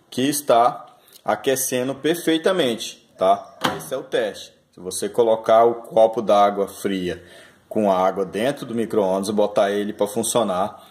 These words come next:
por um minuto, você vai ver que ele vai aquecer. Olha aí, ó. Chega, o copo chega a tá suando. Ó a água lá no fundo lá, ó. Beleza, pessoal?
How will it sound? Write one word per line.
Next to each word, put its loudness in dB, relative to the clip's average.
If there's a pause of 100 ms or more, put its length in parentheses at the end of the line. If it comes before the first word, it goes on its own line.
(140)
por 0
um 2
minuto, -4 (320)
você -4
vai 2
ver -4 (260)
que -2
ele 0 (520)
vai 4
aquecer. -4
Olha 0
aí, -6 (480)
ó. 0 (720)
Chega, -6
o -4
copo 0
chega -2
a -2
tá 0 (160)
suando. -2 (260)
Ó 6
a 2
água -2
lá 0
no -6
fundo -6
lá, 0
ó. -8 (680)
Beleza, 2
pessoal? -2